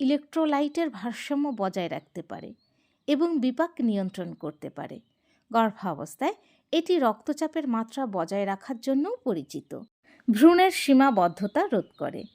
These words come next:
ভ্রূণের বৃদ্ধির সীমাবদ্ধতা হলো এমন একটি অবস্থা যেখানে শিশুর ওজন তার গর্ভকালীন বয়সের ওজনের দশম শতাংশেরও কম থাকে। এই অবস্থা শিশুর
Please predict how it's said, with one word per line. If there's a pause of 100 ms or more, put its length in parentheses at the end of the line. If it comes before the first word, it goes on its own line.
(400)
ভ্রূণের (100)
বৃদ্ধির
সীমাবদ্ধতা (100)
হলো (460)
এমন (100)
একটি (200)
অবস্থা (140)
যেখানে (420)
শিশুর
ওজন (100)
তার (100)
গর্ভকালীন (100)
বয়সের (120)
ওজনের (420)
দশম (140)
শতাংশেরও (100)
কম (140)
থাকে। (720)
এই (100)
অবস্থা (400)
শিশুর